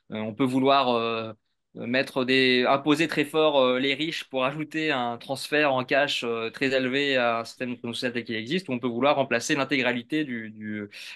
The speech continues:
du système ou des pans plus ou moins énormes du système. Euh, mais donc effectivement, le, je, je, voilà, c'est, c'est le,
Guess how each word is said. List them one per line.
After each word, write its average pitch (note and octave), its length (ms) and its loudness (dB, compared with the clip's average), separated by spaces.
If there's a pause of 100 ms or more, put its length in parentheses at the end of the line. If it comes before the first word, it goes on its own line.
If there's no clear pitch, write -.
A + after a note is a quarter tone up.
(140)
du G#2+ 80 -8
système D#3 360 0
ou C3 80 2
des B2 140 4
pans C#3 320 2
plus B2 220 -8
ou B2+ 40 -4
moins C3 220 0
énormes B2+ 360 0
du - 60 -12
système. A#2 440 -6 (120)
Euh, G#2 160 -6 (1000)
mais A#2 80 -6
donc B2 160 -2
effectivement, C3 560 0
le, A#2 220 0
je, G#2+ 180 -10
je, G#2+ 140 -10 (420)
voilà, A#2 220 2
c'est, G#2+ 180 -10
c'est A2+ 140 -8
le, G#2 260 -6